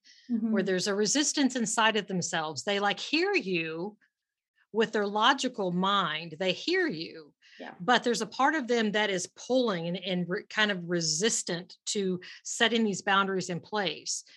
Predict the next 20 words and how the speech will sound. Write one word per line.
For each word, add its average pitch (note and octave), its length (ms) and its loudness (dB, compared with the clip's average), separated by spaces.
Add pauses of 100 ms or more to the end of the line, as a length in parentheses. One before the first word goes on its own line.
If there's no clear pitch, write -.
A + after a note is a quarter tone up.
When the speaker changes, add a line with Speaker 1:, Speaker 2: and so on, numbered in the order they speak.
(100)
Speaker 2:
Mm-hmm. G#3 340 -4 (240)
Speaker 1:
That B3+ 260 6
typically D4 380 0
means G#3+ 320 2
there's G#3 220 0
something A3+ 460 2
in G#3+ 160 -2
the G3 140 0
emotional G#3 500 2
part F#3 240 2
of E3+ 60 0
our F3 100 0
brain E3 480 -2
where F3+ 160 2
the F3 80 -2
hi-, C#3 200 -12 (100)
hippocampus G3+ 640 0
and F#3 80 0
amygdala F#3 440 0
reside, D#3 680 -2